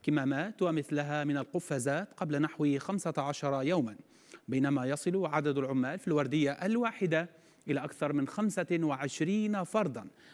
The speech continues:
مما اضطر الباقين بالتعامل مباشرة مع مصادر القمامة دون أي عوازل، مما يعرضهم مباشرة لخطر الإصابة، خاصة بعد تصريحات رسمية قالت إن حجم المخلفات والقمامة زاد في محافظة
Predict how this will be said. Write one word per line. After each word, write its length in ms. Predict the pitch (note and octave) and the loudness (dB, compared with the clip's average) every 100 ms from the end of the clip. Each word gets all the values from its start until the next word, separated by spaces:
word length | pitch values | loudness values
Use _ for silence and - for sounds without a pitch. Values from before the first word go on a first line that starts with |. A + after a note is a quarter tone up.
| - | -4
مما 200 | D#3 D3 | 0 2
اضطر 400 | C#3 E3 C#3+ D3 | 2 0 0 -2
الباقين 640 | D3 C3+ C3+ D#3 E3+ G#3 G#3+ - - _ | -2 -4 -2 -2 -2 -4 -8 -14 -20 _
بالتعامل 480 | C3+ C3+ C3+ C#3 C#3 | -8 -4 -2 0 0
مباشرة 640 | F3 G#3+ G3+ - D3+ - | 2 0 0 2 0 0
مع 220 | A2+ A2+ C3 | -6 -2 0
مصادر 440 | B2 - C#3 C3+ D#3 | 0 0 -2 -2 -4
القمامة 540 | C3 C#3+ C#3+ D3 F#3 - - - | -4 0 2 0 -2 -8 -20 -2
دون 180 | D3+ G#3+ | 2 2
أي 260 | G#3 G3+ | 2 2
عوازل، 480 | F3 D3 F3+ D#3 A2 - - | 2 2 0 -2 -6 -12 -6
مما 240 | C#3+ C#3 C3+ | 0 2 2
يعرضهم 680 | C3 C3 B2+ F#3 F#3 D3 C#3 | 2 0 0 2 2 2 0
مباشرة 560 | C3 C3 D3+ C3 G3+ | 0 -2 -2 -4 -4
لخطر 540 | G#3+ D3+ D#3 D3+ D3 C#3+ | -4 -2 -2 -2 -4 -6
الإصابة، 520 | C3+ - C#3+ D3 F#3 - - - | -8 -2 0 0 -4 -10 -20 -18
خاصة 400 | - G3 - C#3+ B2+ | -2 -2 0 -2 0
بعد 380 | C3 C#3+ C3+ C3 | 0 0 -2 -4
تصريحات 460 | D3 C#3 C3 D3+ | -4 -4 -4 -4
رسمية 460 | D3 C3 - E3 D3+ | -4 -4 -2 0 0
قالت 400 | - F#3 E3 D#3+ - - - D3 | 0 -2 0 -2 -8 -20 -4 0
إن 140 | C#3+ | 2
حجم 360 | - G#3+ G3+ G#3+ | 2 0 2 0
المخلفات 840 | G#3+ G3 G3+ F#3+ F3+ F#3+ B2+ - | 2 2 2 2 2 2 0 -4
والقمامة 600 | B2 A#2+ D3 C#3+ D3+ F3 F3 - - | -6 -2 2 2 0 -2 -6 -18 -8
زاد 400 | C3+ C3+ G3 B2+ | 0 2 2 0
في 140 | A2+ B2+ | -2 -2
محافظة 560 | C3 - D3 E3 D3 | -2 -4 -2 -2 -2